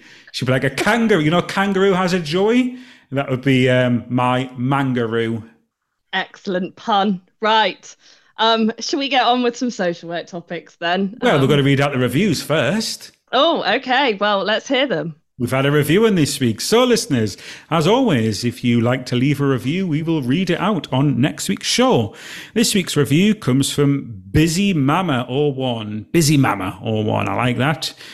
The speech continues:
Speaker 1: Um, she's a busy mama, and she's the first one. She says, "Great resource, five stars. I am so glad I found your podcast.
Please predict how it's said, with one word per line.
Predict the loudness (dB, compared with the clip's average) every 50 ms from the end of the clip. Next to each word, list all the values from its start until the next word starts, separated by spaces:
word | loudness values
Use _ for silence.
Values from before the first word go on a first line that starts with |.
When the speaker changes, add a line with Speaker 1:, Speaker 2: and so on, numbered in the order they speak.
| -20 -20 -20 -20 _ _ -2
Speaker 1:
Um, | 0 0 0
she's | 0 0 2 2
a | 2 2
busy | 2 2 4 4 4 4
mama, | 4 4 4 4 4 2 2 2 0
and | -4 -6 -6
she's | -6 -6 -6 -8
the | -8
first | -6 -2 0 2 2 2 0 -4 -6 -6
one. | -4 -4 -4 -4 -6 -8 -12 -14 -20 -20 -20 -16 -10
She | -4 0 2
says, | 4 4 4
"Great | 2 2 2 2 4 4 2 2
resource, | 2 2 2 2 2 2 2 2 2 0 -2 -4 -6
five | -4 -2 -2 0 0 -2 -4
stars. | -4 -6 -6 -6 -6 -6 -6 -8 -10 -10 -10 -12 -12 _ _ _ _ _ _ _ -16 -10 -4 -2
I | 0
am | 2 2 2
so | 0 2 2 2 2
glad | 2 2 0 0 0
I | -2 -2
found | -2 -2 -2 -2 -2 -2 -2
your | -2 -4 -2
podcast. | -2 -2 -2 -2 -2 -4 -6 -6 -6 -6 -8 -10 -10 -10 -12